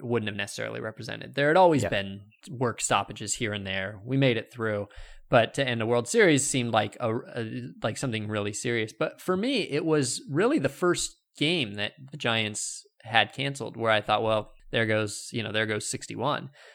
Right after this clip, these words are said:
Speaker 1: And so that really broke my heart. I don't otherwise really remember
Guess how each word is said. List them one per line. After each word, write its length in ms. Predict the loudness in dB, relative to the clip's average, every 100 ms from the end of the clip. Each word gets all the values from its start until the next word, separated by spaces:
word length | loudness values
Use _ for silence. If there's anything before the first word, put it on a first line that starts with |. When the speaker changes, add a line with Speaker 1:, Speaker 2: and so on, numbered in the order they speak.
| 2
Speaker 1:
And 540 | 4 4 2 0 -6
so 380 | 0 6 6 6
that 220 | 8 8
really 180 | 8 4
broke 220 | 4 0
my 120 | 0
heart. 300 | 2 4 2 0 -12
I 80 | -10
don't 260 | -4 -2 -4 -6
otherwise 680 | -4 -2 -2 0 2 2 -2 -8
really 420 | -4 0 0 0
remember 680 | 0 0 -2 -2 -2 -4